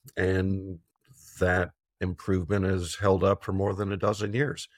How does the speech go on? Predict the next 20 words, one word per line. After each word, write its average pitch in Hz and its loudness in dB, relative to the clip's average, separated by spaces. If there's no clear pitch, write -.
now. 87 -2
And 98 2
then 101 2
the 101 -2
next 110 -2
patient, 87 -8
and 90 -4
I, 104 0
I, 107 0
I, - -2
you 143 -2
know, 139 0
it 139 -4
doesn't 139 -2
take 113 -2
too 113 -2
long 95 2
before, 98 2
if 95 -2
you're 95 0